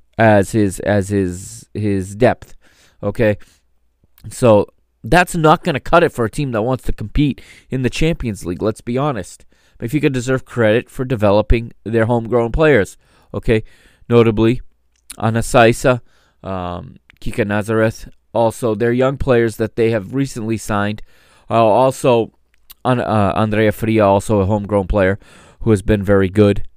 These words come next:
uh, since the beginning. She's been, you know, even when the team started a year and a half ago, she was doing double duty, playing both U nineteen and playing in the first team. Now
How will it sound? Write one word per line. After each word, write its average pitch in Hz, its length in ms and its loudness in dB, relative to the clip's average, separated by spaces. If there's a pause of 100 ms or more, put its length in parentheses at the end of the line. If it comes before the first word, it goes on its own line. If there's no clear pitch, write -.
(160)
uh, 98 320 0
since - 360 -6
the 107 100 -6
beginning. 95 380 -4
She's 98 300 -6
been, 95 500 -4 (180)
you 107 160 -6
know, 90 160 -4
even 117 320 -2 (600)
when 123 220 2
the 117 80 2
team 131 280 0
started 123 800 4
a - 60 -2
year 117 300 2
and 107 100 -2
a - 20 -2
half 113 300 -4
ago, 107 180 -4
she 104 240 -8
was 98 420 -10
doing 107 260 -4
double 101 240 0
duty, 101 280 -6
playing 98 360 -4
both 98 260 -2
U 107 100 -2
nineteen 104 680 -4
and 113 340 -4
playing 110 360 -2 (380)
in 135 140 -2
the 127 80 0
first 135 400 0
team. 123 300 -2
Now 113 260 0